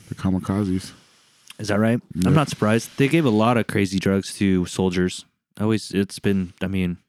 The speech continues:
Speaker 1: We always heard meth was invented, uh, by Hitler for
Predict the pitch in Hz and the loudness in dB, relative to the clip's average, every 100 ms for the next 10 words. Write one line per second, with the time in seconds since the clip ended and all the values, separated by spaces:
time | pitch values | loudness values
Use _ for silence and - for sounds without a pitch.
0 | _ _ _ _ _ - 113 120 107 113 | _ _ _ _ _ -2 0 2 0 0
1 | 98 104 101 - 98 95 98 92 87 - | 0 0 0 0 2 2 0 -2 -4 -10
2 | - _ _ - 98 85 80 82 _ _ | -20 _ _ -6 -2 -2 -4 -8 _ _
3 | _ _ _ _ _ _ - - - 92 | _ _ _ _ _ _ -16 -10 -4 -2
4 | 90 107 80 90 87 | 0 0 0 0 0